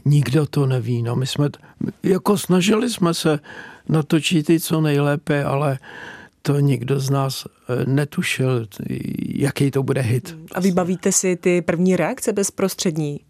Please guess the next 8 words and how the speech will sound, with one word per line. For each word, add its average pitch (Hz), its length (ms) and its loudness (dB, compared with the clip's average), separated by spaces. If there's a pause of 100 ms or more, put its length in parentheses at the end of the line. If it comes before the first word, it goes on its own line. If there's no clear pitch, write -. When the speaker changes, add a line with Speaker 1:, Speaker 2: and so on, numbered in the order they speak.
Speaker 2:
po 165 120 0
natočení 160 460 0
pohádky? 147 600 -4 (460)
Speaker 1:
Myslíte 160 440 2
divácký 147 600 0
Speaker 2:
Hmm, 190 80 2
Speaker 1:
reakce? 185 280 -4 (280)
Speaker 2:
ano. 135 120 -4